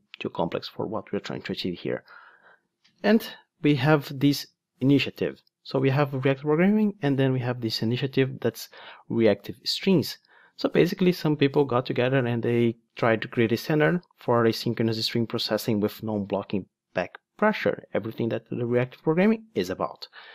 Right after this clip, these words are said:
And basically, it processes a potentially unbounded number of elements in a sequence asynchronously,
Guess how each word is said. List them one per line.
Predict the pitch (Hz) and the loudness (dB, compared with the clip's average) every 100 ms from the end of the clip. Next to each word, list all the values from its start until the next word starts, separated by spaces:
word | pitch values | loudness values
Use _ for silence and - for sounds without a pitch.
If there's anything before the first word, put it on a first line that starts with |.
| - - _ | -20 -20 _
And | 196 202 | 2 4
basically, | 175 180 180 185 185 - - - _ - | 4 4 4 0 0 -6 -20 -20 _ 0
it | 151 - | 0 4
processes | 151 143 151 - | 6 6 4 0
a | 131 131 | 2 2
potentially | 135 135 131 135 127 | 2 2 2 2 0
unbounded | 139 131 120 120 127 - | 2 0 2 2 2 0
number | - 123 120 113 | 0 0 0 0
of | 120 117 - _ | -2 -4 -8 _
elements | 139 156 226 254 - - _ - | 2 4 4 0 -6 -12 _ -6
in | 107 | -2
a | 110 | -2
sequence | - 139 180 233 - - - | -2 0 4 4 0 -6 -6
asynchronously, | 120 - 131 185 214 240 226 254 277 | -6 -4 2 6 6 4 2 2 2